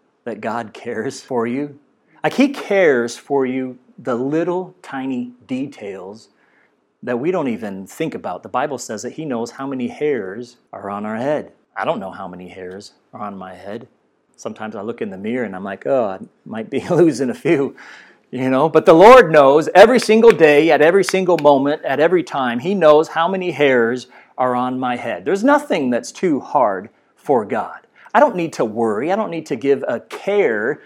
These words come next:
about how something is gonna happen, how he's going to work out things.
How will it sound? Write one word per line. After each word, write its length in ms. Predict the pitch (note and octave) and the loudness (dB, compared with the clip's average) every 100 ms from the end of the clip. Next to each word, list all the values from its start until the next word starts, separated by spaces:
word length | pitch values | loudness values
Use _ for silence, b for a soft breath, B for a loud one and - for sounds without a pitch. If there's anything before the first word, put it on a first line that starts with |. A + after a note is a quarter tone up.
| b b b | b b b
about 400 | C3+ C3+ C3+ B2+ | -4 2 2 2
how 300 | - - F3+ | -2 2 4
something 420 | G#3 G#3+ G3+ G#3 G3+ | 2 0 -2 0 -2
is 120 | F#3 | -2
gonna 200 | G3 G3 | -2 -2
happen, 360 | F#3+ F#3+ F#3+ | -2 -4 -4
how 340 | E3 - E3+ G3 | -6 0 2 2
he's 340 | - G3+ G3 | -2 -4 -4
going 260 | F3 F3+ F3+ | -2 -2 -2
to 120 | F3+ | -4
work 280 | D#3 E3+ E3+ | -2 -2 0
out 200 | E3 D#3+ | -2 -2
things. 380 | - F3 E3+ | -8 -10 -10